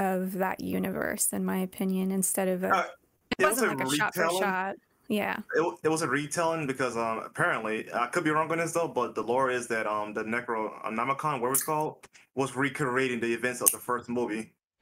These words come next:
Speaker 2: Uh, so thus, everything you saw in it was just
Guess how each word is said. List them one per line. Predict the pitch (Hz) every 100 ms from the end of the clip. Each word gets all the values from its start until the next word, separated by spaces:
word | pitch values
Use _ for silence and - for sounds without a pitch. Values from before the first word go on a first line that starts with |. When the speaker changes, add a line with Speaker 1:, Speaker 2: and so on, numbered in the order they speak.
| -
Speaker 2:
Uh, | 107 113 107 107
so | - 135 117
thus, | 110 131 117 - -
everything | 120 135 139 135
you |
saw | 120 139 127
in | 127 120
it | 98
was | 110 110
just | 117 110